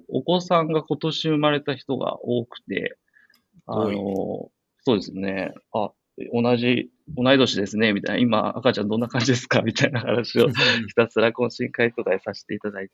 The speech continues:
Speaker 1: 相当、あの、はい、いい時間を過ごさせていただきました。で、あとバリューの話とかもできたので、非常に良かったです。
Speaker 2: うんうんう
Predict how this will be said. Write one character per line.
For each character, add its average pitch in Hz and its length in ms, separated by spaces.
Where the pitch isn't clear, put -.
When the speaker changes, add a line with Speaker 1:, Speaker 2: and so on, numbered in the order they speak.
Speaker 1:
相 123 200
当、 120 240
あ 107 240
の、 98 520
は 92 260
い、 110 160
い - 20
い 87 40
時 92 140
間 90 240
を 90 60
過 - 120
ご - 120
さ - 140
せ - 140
て 76 120
い - 60
た - 120
だ - 100
き - 40
ま - 100
し - 100
た。 - 120
で、 139 80
あ 127 80
と 117 140
バ 120 140
リ 123 80
ュ - 20
ー - 20
の 123 80
話 123 240
と 104 80
か 90 60
も 87 100
で 92 120
き - 100
た - 140
の - 120
で、 - 180
非 - 100
常 98 100
に - 100
良 95 100
か - 120
っ - 20
た 139 80
で 131 60
す。 - 20
Speaker 2:
う - 20
ん 113 40
う 113 60
ん 110 40
う - 20